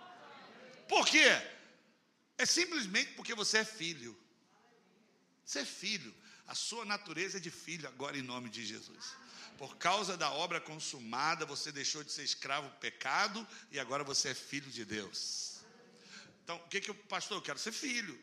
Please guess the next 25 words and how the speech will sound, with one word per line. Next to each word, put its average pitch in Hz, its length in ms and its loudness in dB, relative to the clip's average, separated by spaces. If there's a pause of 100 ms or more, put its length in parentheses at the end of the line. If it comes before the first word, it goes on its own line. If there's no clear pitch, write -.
(160)
Então, 165 180 -4
nem 196 240 -2
todo 240 220 -10
mundo 214 160 -6
é 156 80 0
filho. 131 500 -8 (720)
A - 20 -20
palavra 143 240 -10
de 147 80 -8
Deus 156 200 -2
diz: 165 160 -4
Deus 175 220 0
criou 214 500 -2
o 185 40 -4
homem 170 440 -2
à 113 40 -6
sua 151 220 -4
imagem 170 840 4 (720)
e - 20 -16
semelhança, 143 840 -8 (120)
não 107 100 -10
é 139 60 -2
isso? 208 300 -4 (360)
Quando 160 180 0
ele, 185 120 2